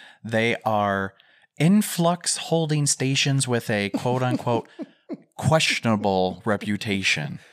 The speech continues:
Speaker 2: Hey.
Speaker 1: That's what I hate about politicians and media in general, and they
Speaker 2: Politicians,
Speaker 1: all do
Speaker 2: media,
Speaker 1: it.
Speaker 2: all of 'em.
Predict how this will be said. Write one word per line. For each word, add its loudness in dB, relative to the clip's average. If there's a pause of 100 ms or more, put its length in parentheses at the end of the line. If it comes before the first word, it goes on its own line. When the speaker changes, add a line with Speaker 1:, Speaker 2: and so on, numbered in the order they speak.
(140)
Speaker 2:
Hey. -4
Speaker 1:
That's 2
what -2
I 2
hate -2
about 0
politicians -2
and -2
media -2
in -2
general, 0
and -2
they 0
Speaker 2:
Politicians, -6
Speaker 1:
all 0
do 0 (100)
Speaker 2:
media, 0
Speaker 1:
it. -12 (260)
Speaker 2:
all 0
of -4
'em. -10